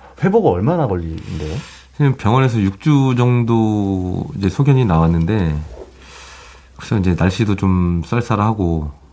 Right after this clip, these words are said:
Speaker 2: 지금 어떻게 재활을 하느냐에 따라서 좀
Speaker 1: 음.
Speaker 2: 틀려지겠지만 일단은 뭐 재활에 전념하려고 그렇게 생각하고 있습니다.
Speaker 1: 아, 어쨌든 아쉽게도 삼 차전에 그렇게 종아리 파열되면서 사 차전 못 나왔지만 한국 시리즈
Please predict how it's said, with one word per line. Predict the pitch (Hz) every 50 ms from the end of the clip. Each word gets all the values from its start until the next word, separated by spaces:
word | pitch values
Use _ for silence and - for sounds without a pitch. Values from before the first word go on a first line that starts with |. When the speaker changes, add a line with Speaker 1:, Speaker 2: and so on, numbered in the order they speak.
| - - -
Speaker 2:
지금 | - - 85 87 85 85 82 82 80 80 80 80 80 78 78 - - - - - - - - - - - - - -
어떻게 | - 101 - - 147 139 131
재활을 | - - - 117 123 123 113 110
하느냐에 | 123 151 170 165 160 151 147 143 139 131 117 117 120 117 117
따라서 | 120 120 117 - 110 95
좀 | 95 113
Speaker 1:
음. | 107 92
Speaker 2:
틀려지겠지만 | 95 160 175 160 98 95 90 90 80 - - 95 95 101 104 95 85 80 76 76 78 - - _ _ _
일단은 | 90 95 - 147 143 135 131 120
뭐 | 110 101 95 92 92 92 85
재활에 | - - 101 107 107 104 90
전념하려고 | - 95 95 107 110 - 107 139 147 139 120 107 92
그렇게 | 87 - - 90
생각하고 | 80 - 127 135 127 - 143 127 101
있습니다. | 76 - - - 76 69 71 76 - 82
Speaker 1:
아, | - - - - - - - - - - - - - - - - - - -
어쨌든 | 107 104 - 143 - - 156 160 165 175 170 175 - _ -
아쉽게도 | 92 101 113 - 175 - - 175 143 151 143
삼 | - - 214
차전에 | 214 - 208 185 180 170 156 127
그렇게 | 131 120 - 120 107
종아리 | - 110 110 113 107 107
파열되면서 | - - 151 139 131 110 110 98 98 95 92
사 | - 107
차전 | 95 117 104 113 104 95
못 | 87 90 95
나왔지만 | 117 123 113 92 - - - - 85 98 135 180 196 214 208 - - - - - - - - - - _
한국 | - - - 247 269 262 262 262 247 226
시리즈 | - 233 233 208 220 214 185 - - 202 226 226 220 -